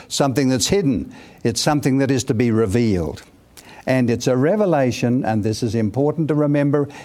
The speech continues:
in all I say today, it's a revelation both of Jesus and from Jesus.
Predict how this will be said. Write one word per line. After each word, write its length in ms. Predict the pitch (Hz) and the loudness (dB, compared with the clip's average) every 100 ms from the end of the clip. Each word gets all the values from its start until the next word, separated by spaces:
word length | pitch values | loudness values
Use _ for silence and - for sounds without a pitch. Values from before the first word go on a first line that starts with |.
| - | -2
in 100 | 131 | 2
all 260 | 143 160 | 2 2
I 140 | 156 147 | 0 0
say 300 | - 143 127 | 0 0 0
today, 640 | - 107 101 95 92 107 - - - - | -4 -4 -2 0 0 -2 -6 -18 -12 -4
it's 200 | 135 135 | -2 0
a 80 | |
revelation 760 | 117 143 160 151 143 135 143 127 | 2 2 2 2 2 0 0 2
both 360 | 120 113 104 - - - | 2 2 -2 -6 -20 -4
of 340 | 143 175 196 123 | 0 0 0 -2
Jesus 680 | 113 98 95 127 117 117 - - - - | 0 0 0 0 -2 -4 -10 -20 -20 -4
and 300 | 135 127 113 | 0 2 0
from 720 | - - 180 156 120 87 82 | -4 -4 0 2 2 0 -4
Jesus. 680 | 104 104 87 73 80 - - | -4 0 0 -2 -6 -8 -14